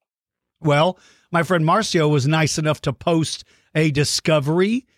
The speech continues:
uh, in Missouri, but I'm not sure what part of Missouri it was found in. So I don't, I'm not familiar, and I'm familiar with the duckbill that they found in Missouri,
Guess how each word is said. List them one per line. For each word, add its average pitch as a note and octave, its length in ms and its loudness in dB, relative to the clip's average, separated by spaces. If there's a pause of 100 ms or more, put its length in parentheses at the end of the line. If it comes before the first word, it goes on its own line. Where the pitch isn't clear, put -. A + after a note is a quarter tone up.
(260)
uh, D#3+ 180 2
in E3 200 0
Missouri, D#3 340 2
but G#3 160 0
I'm F#3+ 160 2
not A#3+ 220 0
sure A#3+ 320 0
what F#3+ 400 -2 (100)
part F#3+ 580 -2 (440)
of F3 160 0
Missouri C3+ 760 2 (540)
it E3 180 -2
was D3+ 240 -2
found C4+ 420 0
in. F#2+ 280 -6 (840)
So A#3 360 0
I G#3 320 0
don't, D4 340 -2 (240)
I'm G3+ 240 2
not B3 240 0
familiar, A3+ 640 0
and G3+ 100 -2
I'm F3+ 100 2
familiar B3 580 0
with A3 280 -2
the D#3 340 0
duckbill F#3+ 480 -2
that E3+ 140 -2
they C#3+ 120 -2
found G#3+ 360 0
in D#3+ 120 0
Missouri, A#2+ 560 -2